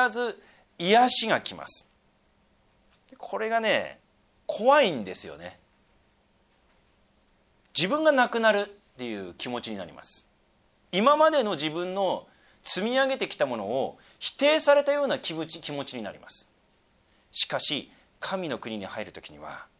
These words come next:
神を信じるわけですから、神に全てを明け渡すわけですから、子供のようにならないといけないわけですから、砕かれるんですね。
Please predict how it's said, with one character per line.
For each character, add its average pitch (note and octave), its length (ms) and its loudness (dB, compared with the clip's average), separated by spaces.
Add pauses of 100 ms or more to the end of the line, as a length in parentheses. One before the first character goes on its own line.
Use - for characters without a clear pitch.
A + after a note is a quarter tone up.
(500)
神 C4 420 0
を B2+ 60 2
信 A2+ 300 0
じ G#2 120 -6
る F#2 60 -6
わ F2+ 80 -4
け - 80 -14
で D2 60 -14
す - 100 -8
か - 60 -14
ら、 - 140 -14
神 C#4 340 0
に D#3 260 -2 (520)
全 E3 280 0
て C3 120 0
を G#2 40 6
明 A2 100 2
け C3 80 0
渡 A#2+ 180 2
す - 100 -2
わ F2 60 -6
け D#2+ 100 -14
で D2+ 60 -12
す - 100 -10
か - 80 -18
ら、 F2 240 -14 (880)
子 F3+ 160 0
供 A3+ 220 2
の A3 100 2
よ G#3+ 180 2
う E3+ 40 0
に G#2+ 200 -8 (720)
な C#3 120 2
ら D3+ 60 2
な C3 80 0
い A2 40 -8
と G#2+ 60 -8
い G2 40 -12
け G#2+ 60 -10
な A#2 60 0
い A2+ 60 4
わ G#2 80 2
け - 80 -8
で D#2+ 60 -10
す - 80 -6
か - 100 -16
ら、 - 160 -16 (1800)
砕 A2+ 180 -6
か G#2+ 120 -4
れ F#2 60 -4
る C#2+ 80 -16
ん - 20 -20
で - 80 -20
す - 100 -16
ね。 F2 140 -20